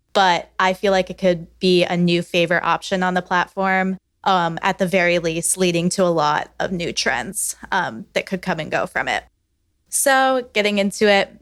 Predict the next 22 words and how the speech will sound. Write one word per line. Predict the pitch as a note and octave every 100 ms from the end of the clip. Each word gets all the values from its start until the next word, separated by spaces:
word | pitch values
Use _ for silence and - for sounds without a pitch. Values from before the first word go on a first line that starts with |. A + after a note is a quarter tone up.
| _
this | - G#3 - - -
top | - A3+ A3
three | A#3+ A3+
story | - A3+ A3
sticker | - F#3+ F3 F3
option | - E3 - F3 E3 E3
will | F#3
ask | E3+ F3 -
users | F3+ F3 F3 F3
to | F3+
highlight | F#3 F3+ E3+ E3
their | E3+
top | - F#3+ -
three | G#3 F#3
favorite | F#3 E3+ E3
accounts, | E3+ - G#3 G3+ F#3+ -
songs, | - - F#3+ F#3 F3+ F3+ F3+
places, | - - F#3 F3+ F#3+ F3 F3 -
whatever | G3+ G3+ G3 G3+ G#3
you | G3+ F#3+
could | F#3 F#3 D#3
list | D#3+ D#3+ - -